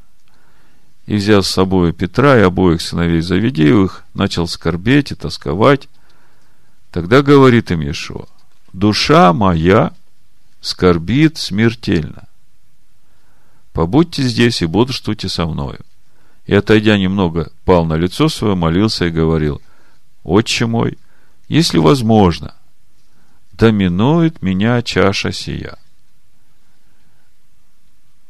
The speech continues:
Мы видим, что его душа скорбит очень. Мы видим, что его душа не хочет – проходить через все эти страдания, хотя она знает.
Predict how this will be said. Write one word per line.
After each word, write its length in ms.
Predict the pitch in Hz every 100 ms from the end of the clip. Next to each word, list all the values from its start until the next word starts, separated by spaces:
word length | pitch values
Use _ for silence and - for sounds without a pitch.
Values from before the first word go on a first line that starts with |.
| - - - - - - -
Мы 160 | 104 120
видим, 280 | 123 92 87
что 220 | - 95
его 280 | 90 117 123
душа 640 | 92 85 - 156 208 175 - -
скорбит 600 | - - 92 90 104 170 165
очень. 380 | 98 - - - - - - - - - - - -
Мы 120 | 113
видим, 260 | 165 151
что 220 | 117 - 127
его 200 | 113 110
душа 680 | 95 98 - 160 87 165 - - - - -
не 180 | - 120
хочет – 960 | 120 - 196 185 - - 110 95 - - - - - - - - - - - - -
проходить 520 | 117 - 120 127 143
через 240 | - 120 117
все 160 | 123
эти 120 | 117 104
страдания, 520 | - 110 131 120 87
хотя 300 | - 98 117
она 160 | 104
знает. 560 | 87 101 135 90 - -